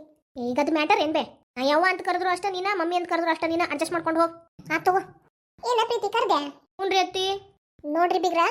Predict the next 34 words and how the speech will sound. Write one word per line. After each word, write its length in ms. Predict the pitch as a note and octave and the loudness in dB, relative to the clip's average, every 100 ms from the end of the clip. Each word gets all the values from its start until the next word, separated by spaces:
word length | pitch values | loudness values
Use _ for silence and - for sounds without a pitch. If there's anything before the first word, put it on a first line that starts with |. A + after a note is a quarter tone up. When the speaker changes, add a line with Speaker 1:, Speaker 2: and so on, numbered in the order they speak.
| - - E4+ | -2 -8 -4
Speaker 2:
ನನ್ನ 140 | E4+ E4+ | -2 2
ಮಗಳಿಗೆ 240 | F4 G#4 | 2 2
ನಾನು 160 | G#4 E4+ G4+ | 0 0 0
ಒಂದು 160 | F4 F4+ D#4 D#4 | 0 0 0 2
ಲಾಂಗ್ 380 | E4 F#4 G4 G4+ F4+ | 4 2 2 0 -2
ನೆಕ್ಲೆಸ್ 280 | F4 F#4 | -4 -4
ಮಾಡಿಸ್ಕೊಟ್ಟಿದ್ದೆ. 500 | F#4+ F4+ F#4 F#4 E4+ F4+ - _ C5 | -4 -4 -4 -2 -2 -4 -10 _ -4
ಲಾಂಗ್ 200 | D5 A#4+ | -2 -2
ನೆಕ್ಲೆಸ್? 300 | F#4+ E4 F4 E4 D#4+ - _ C#4+ | -2 -6 -4 -6 -8 -18 _ -4
Speaker 1:
ಅದರ 180 | C#4+ F4 | 0 0
ಅತ್ತಿ, 200 | D#4+ D4+ E4 E4 - | -2 -4 -4 -6 -4
ಮೊನ್ನೆ 240 | E4+ F#4 F#4 F#4+ _ | 0 2 0 -4 _
ಊರಿಂದ 220 | E4 F#4+ F4+ | -4 -2 -2
ಬಂದಾಗ 300 | F4 F4+ F4+ D#4 | 0 0 0 -2
ದೀಪಾವಳಿ 280 | E4 F4 | 0 0
ಮುಂದ 200 | F4+ F4 F4+ F4+ - C#4+ | 0 0 -2 -2 -10 -2
ನಮ್ಮ 120 | D#4 D4 | 0 2
ಅಪ್ಪ 100 | E4+ | 2
ಮಾಡಿಸ್ಕೊಟ್ಟಾರ 380 | E4+ E4+ E4 E4 | 0 -2 -2 -2
ಅಂತ 160 | D#4+ | -2
ಹೇಳಿ 140 | E4 E4 | -4 -2
ತೋರಿಸ್ಲಿಲ್ರಿ 400 | F4 F#4+ D4+ D4 | -4 -4 -2 -2
ಒಂದು? 160 | C4 C#4 - _ _ - - | 0 -2 -4 _ _ -20 -16
Speaker 2:
ಹ್ಮ್, 260 | A#4+ A#4+ A4+ | -12 -6 -6
ಯಾವ್ದು 380 | G#4+ A#4 B4 A#4+ A#4 | -4 -6 -6 -6 -6
ನೆಕ್ಲೆಸ್ 320 | A#4 A#4+ A#4 | -4 -4 -2
ತೋರಿಸಿ? 300 | A#4 A#4 A4+ A#4 A4+ - _ _ _ | -6 -4 -4 -4 -8 -18 _ _ _
Speaker 1:
ಅದೇ 180 | B3+ D4 | -4 0
ರೀತಿ 280 | F4+ F4 D4+ E4+ | 0 -2 -4 -2
ಮೊಬೈಲ್ನಾಗ 400 | D#4+ F4+ F#4 F#4 F4+ | 0 0 0 0 0
ಒಂದು 140 | F4 | 0
ಡಿಸೈನ್ 260 | D#4+ E4 F4+ | -2 -2 0
ತೋರಿಸ್ಲಿಲ್ರಿ 420 | F4+ F4+ F4+ E4+ | -2 -2 -4 -2
ನಿಮ್ಗ? 220 | D#4+ D4 | -2 0